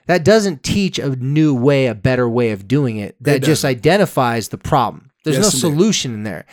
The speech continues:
Speaker 1: So you apologizing to them, I think that's huge. You know, the whole "I love you" thing, um,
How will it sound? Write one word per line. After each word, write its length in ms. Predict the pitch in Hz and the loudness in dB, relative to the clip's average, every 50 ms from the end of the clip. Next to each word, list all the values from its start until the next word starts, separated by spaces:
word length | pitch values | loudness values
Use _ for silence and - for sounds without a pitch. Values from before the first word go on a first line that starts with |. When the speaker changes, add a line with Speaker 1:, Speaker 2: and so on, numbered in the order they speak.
| - - - _ _ _ | -20 -20 -20 _ _ _
Speaker 1:
So 120 | - - 131 | -4 -2 0
you 120 | 196 233 | 2 2
apologizing 600 | 220 - - 180 175 180 170 135 151 143 139 123 127 | 2 2 4 4 4 4 2 2 0 0 -2 -2 -4
to 40 | 127 | -4
them, 140 | 127 123 123 | -6 -4 -6
I 80 | 123 | -6
think 200 | 123 - 143 127 | -8 -8 -8 -8
that's 200 | 123 120 113 - - | -6 -8 -8 -8 -6
huge. 380 | - 139 131 123 113 107 - - - - - - _ _ | -4 -2 -2 -2 -2 -4 -6 -12 -20 -20 -20 -20 _ _
You 60 | - 170 | -2 0
know, 80 | 196 | 2
the 80 | 208 202 | 2 2
whole 140 | 190 240 240 | 2 2 2
"I 80 | 226 | 2
love 260 | 214 190 180 175 170 156 | 2 2 2 0 0 0
you" 100 | 156 135 | -4 -6
thing, 360 | - 139 131 131 127 123 - - | -4 -4 -4 -4 -6 -8 -8 -8
um, 380 | 120 123 123 117 117 107 104 | -6 -6 -6 -6 -8 -10 -12